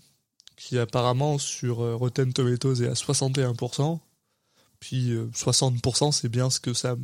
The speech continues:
représente pour moi, j'ai l'impression. C'est un peu plus que la moyenne. Euh, c'est pas un gros film. Euh, la chose, par contre, sur laquelle j'aimerais revenir, c'est parce que je sais qu'on en a parlé, euh, dans l'intro,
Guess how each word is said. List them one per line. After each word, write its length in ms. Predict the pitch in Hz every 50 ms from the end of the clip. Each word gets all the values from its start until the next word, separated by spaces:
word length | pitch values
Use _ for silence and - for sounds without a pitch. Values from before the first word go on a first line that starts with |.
| 127 123 123 123 131
représente 500 | - 139 135 - 147 127 131 131 127 127
pour 120 | - 131 123
moi, 180 | 123 127 127
j'ai 80 | 120 123
l'impression. 460 | 117 113 113 - 120 117 - 120 117
C'est 100 | - -
un 100 | 120 117
peu 120 | 104 -
plus 240 | 120 - - 135 -
que 100 | - -
la 140 | 117 110 107
moyenne. 360 | 110 110 110 113 127 156 160 - - - _ _ _ _ _ _ _ - - - - _ _ _ - -
Euh, 200 | 113 110 110 104
c'est 200 | - - - -
pas 100 | - 131
un 100 | 127 123
gros 260 | 117 113 117 110 123 120
film. 500 | - - - 147 156 151 147 139 139 135 - _ _ _ _ - - - _ -
Euh, 200 | - 127 127 127
la 120 | 131 135 135
chose, 240 | 131 - 202 202 -
par 140 | - 139
contre, 160 | - 160 151 -
sur 100 | - 135
laquelle 240 | 123 - - 151
j'aimerais 240 | 139 135 127 117 117
revenir, 340 | 117 117 123 123 139 151 147
c'est 80 | 143 -
parce 120 | - 127
que 60 | - 127
je 60 | 117
sais 100 | - 151
qu'on 120 | - 139
en 120 | 123 123 117
a 80 | 117 110
parlé, 380 | - 127 131 131 139 139 135 127
euh, 460 | 120 120 117 120 120 - - 131 131
dans 160 | 120 127 123
l'intro, 400 | 120 127 127 - - - 151 143